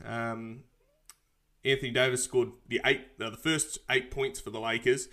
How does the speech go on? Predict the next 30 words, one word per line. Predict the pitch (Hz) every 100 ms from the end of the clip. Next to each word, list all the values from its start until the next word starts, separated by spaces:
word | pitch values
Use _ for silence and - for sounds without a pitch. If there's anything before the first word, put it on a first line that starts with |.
| - _ -
and | 117
absolutely | 123 127 127 104
decimated | 110 123 120 117 117 113
us | 110 -
the | 110
whole | 110 107
game. | 107 113 127 - - - - - - _ _ _ _ _
And | 127 143 147
we | 165 165
had | 170
no | 156
response. | 175 165 - 190 - - - _ _ _ _ -
They | 113 123
gave | 131 139
us | 127 - - - - -
seventy | - 165 175 170 - 160 156 151 147 - _ _ _ _ _ _ _ _
in | 135 131
the | 123
first | 135 127 -
quarter. | 127 151 - _ _ _ _ _ _ _ -
Uh, | 131 127
not | 127
in | -
the | -
first | - 135 -
quarter, | - 120 120
in | 120 123
the |
first | 147 139 -
half. | 127 143 143